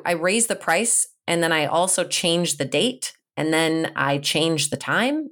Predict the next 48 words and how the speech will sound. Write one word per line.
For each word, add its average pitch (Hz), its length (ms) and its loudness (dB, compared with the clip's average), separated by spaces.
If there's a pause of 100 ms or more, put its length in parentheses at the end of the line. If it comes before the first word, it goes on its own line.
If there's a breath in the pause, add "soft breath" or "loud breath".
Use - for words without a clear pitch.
I 165 60 -2
changed 196 460 2
too 269 160 0
many 247 240 2
variables, 277 680 2 (120)
and 180 200 0
then 170 460 0 (160)
I 165 80 0
think 202 160 0
we 202 80 2
had - 140 -6
two 220 180 0
people 214 320 0
sign - 260 0
up - 140 -6
the 135 60 0
next 127 260 2
time. - 440 -2
And, 151 280 2 (380)
and 170 140 0
then 175 100 2
I 175 80 4
looked 180 240 0
at 175 100 0
that. 147 180 2
It 143 80 -2
was 151 320 -2
as 151 160 0
though 151 140 4
it 139 80 0
was 143 140 0
a 135 40 -2
failure, 143 520 2
but 185 160 2
it 139 180 -2
actually 147 360 0
was 151 140 0
just 143 200 2
something 147 320 0
to 139 100 0
learn 131 240 0
from. - 340 -2 (840 loud breath)
I've 165 280 2 (560)
put 208 160 -2
on 185 180 2
so 180 260 2
many 190 220 0
different 156 400 0